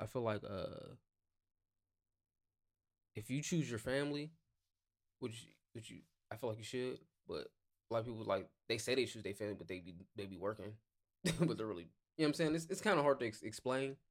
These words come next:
but, you know, they, they say, they, but, like, you see, like, I, like, when I come home from work, I don't do nothing extra, or, like,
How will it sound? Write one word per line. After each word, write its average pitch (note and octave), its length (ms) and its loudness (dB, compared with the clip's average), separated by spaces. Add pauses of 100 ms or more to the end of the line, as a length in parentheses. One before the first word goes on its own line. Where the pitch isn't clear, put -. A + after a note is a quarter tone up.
(760)
but, C3+ 140 2
you E3 60 8
know, C#3+ 100 8
they, C#3 100 6
they C#3+ 200 2
say, E3 180 4
they, D3+ 140 0 (220)
but, C3 80 0
like, C3 120 6
you D3 60 -6
see, G#3 120 2
like, E3+ 160 10
I, D3 120 6
like, B2+ 180 4 (200)
when B2 120 0
I D3 60 4
come F3+ 140 0
home D#3+ 100 4
from D3+ 100 -2
work, D3 240 0 (680)
I A#2+ 40 4
don't C3+ 160 4
do B2 80 -6
nothing A#2+ 260 0
extra, A#2 340 0
or, A#2 80 4
like, G#2 180 4